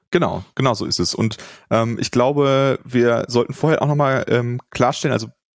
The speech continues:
wir reden hier vor allem über den Stromverbrauch, also ganz, ganz zentral, äh, weil das für uns so ein Proxy-Wert für den C O zwei Ausstoß ist. Ja, also klar, ähm, da gibt's auch noch andere Dinge, die C O zwei ausstoßen,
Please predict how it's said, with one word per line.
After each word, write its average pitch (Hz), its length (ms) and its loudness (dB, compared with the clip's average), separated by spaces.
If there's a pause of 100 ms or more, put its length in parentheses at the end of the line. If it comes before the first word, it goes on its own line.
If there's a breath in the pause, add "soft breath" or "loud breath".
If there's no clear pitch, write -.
wir 117 380 0 (100)
reden 156 160 0
hier 165 120 2
vor - 440 -6
allem 165 220 2
über 143 100 0
den 113 140 -4
Stromverbrauch, 190 880 -2
also - 200 -2
ganz, - 240 -4
ganz 110 260 -2
zentral, 117 640 -2 (460 loud breath)
äh, 117 220 2
weil 110 280 0
das 127 160 0
für - 160 -2
uns 139 240 0
so 117 100 0
ein 110 400 0
Proxy-Wert 101 800 0
für - 240 -2
den 95 160 -2
C - 160 0
O 90 60 -2
zwei - 240 -2
Ausstoß - 420 -8
ist. - 300 -8
Ja, 160 80 0
also 107 240 -2 (260)
klar, 151 520 0 (180)
ähm, 113 440 -2
da 104 80 -2
gibt's 107 180 -6
auch - 60 -2
noch 92 100 0
andere 151 260 0
Dinge, 147 200 -2
die 139 100 -4
C - 140 0
O 131 60 2
zwei 135 200 -2
ausstoßen, 139 560 -2